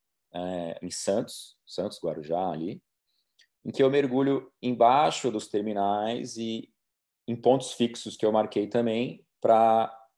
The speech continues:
aqui, né, no caso aqui embaixo, né, pra monitorar o crescimento dos animais,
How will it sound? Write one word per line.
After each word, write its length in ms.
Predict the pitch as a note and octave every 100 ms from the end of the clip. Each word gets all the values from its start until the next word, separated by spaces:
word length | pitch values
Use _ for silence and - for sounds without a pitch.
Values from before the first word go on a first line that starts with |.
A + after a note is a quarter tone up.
| -
aqui, 320 | G#2 - B2
né, 140 | G2+
no 100 | F#2+
caso 240 | E2 F#2 E2+
aqui 200 | - G#2
embaixo, 440 | F2+ F2+ - -
né, 200 | F2 G2+ A2+ _ _ _ _ _ _ _ - _ _
pra 920 | A#2 A#2 A#2+ A#2+ A#2 A#2 A#2 A#2 A2+ - _ -
monitorar 720 | C#3 F#3 - B3+ G3+ F3+ -
o 60 |
crescimento 520 | - A#2 - A#2+ C3 A2+
dos 160 | F#2+
animais, 800 | G#2 G#2+ F#2+ A2 A#2+ F#2+ E2+ -